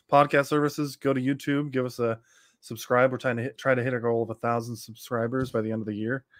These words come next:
And, uh, if you're not listening live, please come join us live. It's a good time. Friday night, seven thirty Mountain Standard Time.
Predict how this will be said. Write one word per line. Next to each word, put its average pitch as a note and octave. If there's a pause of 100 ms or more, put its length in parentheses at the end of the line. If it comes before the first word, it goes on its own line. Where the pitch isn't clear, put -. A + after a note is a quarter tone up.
(760)
And, G#2+
uh, A2+
if C3
you're B2
not D3
listening D3
live, D3+ (200)
please F3+ (100)
come C#3
join D3
us D3
live. B2+
It's G2+
a -
good C#3
time. C3 (480)
Friday B2+
night, C#3
seven B2+
thirty C3+
Mountain C3
Standard B2+
Time. G2